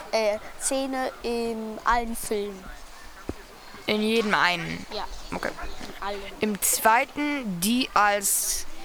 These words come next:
Speaker 2: Harry die Schlange,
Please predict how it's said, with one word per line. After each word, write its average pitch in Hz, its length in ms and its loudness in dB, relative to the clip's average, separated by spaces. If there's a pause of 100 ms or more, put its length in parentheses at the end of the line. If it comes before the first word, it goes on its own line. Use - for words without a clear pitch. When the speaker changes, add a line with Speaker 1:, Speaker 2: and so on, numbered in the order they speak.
(580)
Speaker 2:
Harry 208 720 4
die 196 260 0
Schlange, 240 720 2